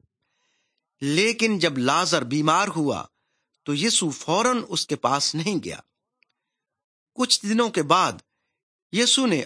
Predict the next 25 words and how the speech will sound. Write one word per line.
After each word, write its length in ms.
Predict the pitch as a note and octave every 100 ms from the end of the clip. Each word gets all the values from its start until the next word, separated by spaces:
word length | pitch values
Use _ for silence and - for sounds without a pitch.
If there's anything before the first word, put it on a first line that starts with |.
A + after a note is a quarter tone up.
| -
اپنے 340 | C#3+ - D3+
شاگردوں 680 | C#3 D#3 D3 C#3+ F#3 F3+ F3
سے 140 | -
کہا 380 | - E3 D#3+ F#2 - _ _ _ _ _ _ _ _ _ -
کہ 100 | C3
لازر 520 | B2+ D#3+ F#3 F#3+ F3+
مر 180 | F3 G3+ D3+
گیا 240 | B2 G2
ہے۔ 120 | A#2+ - _ _ _ _ _ _ _ _ _
میں 300 | B2+ C#3+ F3+
خوش 320 | E3 - A3 F3
ہوں 200 | A#2 A2 _ _ _ _ -
کہ 80 | D#3+
میں 400 | E3+ F3+ D#3 G#2
وہاں 360 | A2 B2+ E3+
نہیں 360 | D#3 E3+ G#3+ F3
تھا۔ 160 | F2 - _ _ _ _ _ _ _ _ _ _ _
اس 120 | A3+
سے 220 | - - D#3+
مجھ 300 | E3+ F#3+ -
پر 200 | C3+ -
تمہارا 560 | - C#3+ C3+ D#3 D3+
ایمان 800 | - - - C3 B2+ D3 F3 F#3
مضبوط 540 | E3 D#3+ D#3 G3 E3+ -
ہوگا۔ 280 | F2+ -